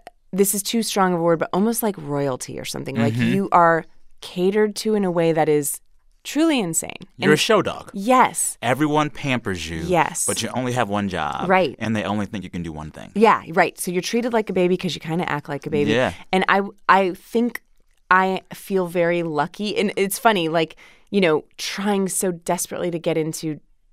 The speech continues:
Speaker 1: into T V and movies in
Speaker 2: Mm-hmm.
Speaker 1: my twenties and, and
Speaker 2: Mm-hmm.
Speaker 1: not succeeding and,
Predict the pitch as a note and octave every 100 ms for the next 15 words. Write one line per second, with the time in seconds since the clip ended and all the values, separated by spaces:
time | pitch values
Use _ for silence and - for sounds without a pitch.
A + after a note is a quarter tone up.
0 | _ _ - D#3+ _ F#3 F#3 - - D#3+
1 | D3+ D3+ F#3+ F#3+ F3 E3 D#3 D3 C#3+ -
2 | - - _ - - B3+ B3 A#3+ A#3 G3+
3 | F3+ F3 F3 E3+ E3+ F3+ - - - -
4 | C4+ B3+ B3 A3+ F#3